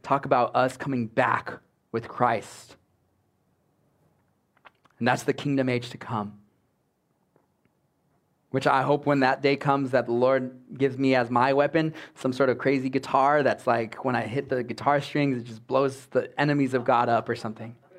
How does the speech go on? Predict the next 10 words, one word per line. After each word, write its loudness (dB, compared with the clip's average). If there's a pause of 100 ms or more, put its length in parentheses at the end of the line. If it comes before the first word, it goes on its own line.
(1700)
Now 2
in -2
point 2
six, -2 (1700)
point 0
six, -2
God's 2
kingdom 2
is -4
coming. 0